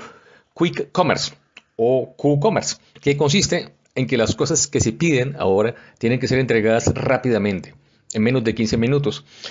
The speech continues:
Esto es una modalidad que se apoya mucho en las llamadas tiendas oscuras o dark stores,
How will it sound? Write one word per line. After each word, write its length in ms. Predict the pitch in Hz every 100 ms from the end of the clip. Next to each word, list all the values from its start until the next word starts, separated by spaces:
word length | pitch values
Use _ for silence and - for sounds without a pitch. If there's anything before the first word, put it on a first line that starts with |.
| - -
Esto 260 | - 143 214
es 40 | 220
una 120 | 226
modalidad 520 | 214 185 131 120 127
que 180 | - 147
se 320 | - 120 - - -
apoya 360 | 117 143 147
mucho 420 | 147 151 147 165 -
en 260 | 120 120
las 180 | 113 107
llamadas 480 | 104 110 117 117 -
tiendas 300 | 120 - 120
oscuras 540 | 113 - 160 120 127
o 100 | 107
dark 220 | 90 107 -
stores, 400 | - 160 117 -